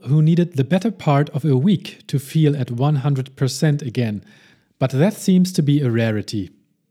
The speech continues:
It took me just about half a day to feel recovered. I didn't feel dizzy afterwards, just ever so slightly slow and tired. But back to the process itself.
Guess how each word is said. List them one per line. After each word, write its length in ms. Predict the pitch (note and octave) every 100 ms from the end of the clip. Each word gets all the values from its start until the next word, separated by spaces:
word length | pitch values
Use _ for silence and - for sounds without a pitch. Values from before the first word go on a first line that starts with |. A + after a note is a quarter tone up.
| _ _ _ _ _ - _ _ _
It 80 | E3
took 400 | - - D#3 D#3
me 260 | D3 A3
just 360 | B3 - F#3+ F#3
about 260 | D#3 D#3 D#3
half 320 | E3 D3+ D3
a 80 | D3+
day 300 | C#3 B2 G#2
to 160 | -
feel 280 | C3 C#3 A#2+
recovered. 520 | A2 A2+ A#2 G2 F#2 - _ _ _ _ _ _ _ _ _ _
I 80 | -
didn't 260 | C#3 A#3+ G3
feel 260 | - G3
dizzy 360 | E3+ C3+ E3 C#3
afterwards, 640 | B2+ A#2+ A#2 G2+ G2+ - -
just 300 | C3+ C3 -
ever 260 | E3+ F3
so 200 | D#3+ E3+
slightly 480 | D3+ - C3+ C3 C#3
slow 420 | C3+ - B2 B2+
and 100 | B2
tired. 460 | - B2 G2 G2 - _ _ _ _ _ -
But 320 | B2 - -
back 240 | E3 F3 -
to 80 | E3
the 80 |
process 560 | D#3+ D3+ B2+ B2 C3+ C3+
itself. 560 | E3 - E3 G#2+ -